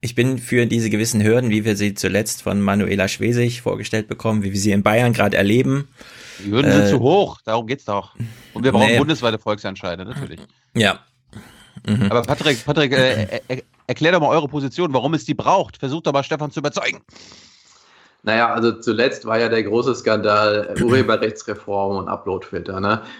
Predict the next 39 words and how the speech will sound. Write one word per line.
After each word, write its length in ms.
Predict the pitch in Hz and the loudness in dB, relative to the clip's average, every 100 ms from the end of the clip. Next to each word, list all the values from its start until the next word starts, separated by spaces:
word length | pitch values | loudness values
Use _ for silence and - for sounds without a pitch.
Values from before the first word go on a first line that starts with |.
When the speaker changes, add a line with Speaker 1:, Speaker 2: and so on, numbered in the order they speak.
| - | -4
Speaker 3:
Da 120 | 101 | 0
hast 220 | 107 120 | 0 0
du 80 | 123 | 2
gesehen, 580 | 110 101 107 123 131 117 | 2 4 4 4 2 0
ähm, 440 | 107 107 107 104 104 _ - _ _ _ | 0 2 2 0 -4 _ -20 _ _ _
das 180 | 110 104 | -2 0
Urheberrecht 500 | 104 139 131 123 123 | 2 2 4 2 0
hat 120 | 120 - | -6 -2
sowieso 360 | 113 107 147 | -2 0 2
generell 400 | 143 104 98 98 | 2 2 2 2
das 220 | 98 95 - | 2 -2 -6
Problem, 340 | 92 101 101 | 0 0 0
dass 140 | 95 | -2
es 140 | 98 - | -4 -4
eher 300 | 104 107 113 | 0 2 4
den 240 | 110 101 | 2 0
Interessen 460 | 95 - 98 95 101 | -2 -4 -4 -2 -2
der 140 | 95 | -2
Verwerter 640 | - 95 87 98 123 120 92 | 0 -2 0 0 2 0 -2
dient 360 | 92 90 90 | -2 -4 -4
als 240 | - 95 - | -6 -6 -2
der 220 | 95 - | 0 2
Urheber 440 | 104 98 95 92 | 0 0 0 0
selber. 440 | 87 95 123 139 - - - _ | 2 2 2 0 -4 -20 -20 _
Und, 400 | 98 98 98 98 | 0 2 2 0
ähm, 280 | 104 98 101 | 0 2 0
die 120 | 98 | 2
Nutzer 320 | 101 120 117 107 | 2 2 2 2
fallen 260 | 107 104 | 2 2
dann 160 | 101 101 | 2 2
ganz 400 | 101 123 - _ | 0 -2 -8 _
hinten 260 | 110 90 92 | -8 -8 -4
runter. 500 | 95 95 117 - - - _ - | -2 0 0 -2 -10 -20 _ -10
Und 280 | 95 92 92 | -2 0 2
da 160 | 98 98 | 2 2
wurden 240 | 117 110 | 2 2
Sachen 420 | 107 120 143 139 | 0 0 -4 -6
aufgenommen 840 | - 110 - 123 117 120 117 117 110 | -4 -6 -2 0 0 2 2 0 0
wie 540 | 107 113 117 117 117 | 0 2 4 4 2